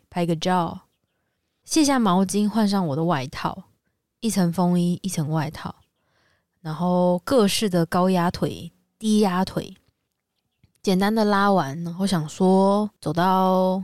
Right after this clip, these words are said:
全马的出口去迎接摆渡人，但是我当时不知道台北马 app 可以查，结果我在出口傻等了大概一个多小时吧，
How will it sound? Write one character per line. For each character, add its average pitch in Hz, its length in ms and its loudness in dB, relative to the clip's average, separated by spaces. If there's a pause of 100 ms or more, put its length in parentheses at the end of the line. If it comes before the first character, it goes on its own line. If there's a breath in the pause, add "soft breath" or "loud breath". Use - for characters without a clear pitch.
全 - 300 0
马 208 340 -2
的 156 100 -6
出 - 260 -4
口 - 260 -6 (140)
去 226 200 0
迎 175 240 2
接 175 420 2 (140)
摆 143 160 -4
渡 165 240 0
人， 190 240 -4 (880)
但 285 160 0
是 277 80 0
我 226 120 4
当 214 200 0
时 208 80 -4
不 208 160 -2
知 202 60 -2
道 208 200 2
台 175 200 -2
北 170 140 0
马 165 340 -2
app 185 260 -2
可 - 140 -6
以 156 100 -2
查， - 480 -10 (600)
结 196 180 0
果 208 100 4
我 180 140 4
在 196 320 2
出 208 220 -4
口 165 340 2
傻 165 460 0
等 190 240 0
了 156 100 -2
大 180 140 -2
概 180 380 2 (680 loud breath)
一 226 100 -2
个 214 80 2
多 208 200 4
小 175 240 2
时 - 240 -8
吧， 160 360 -4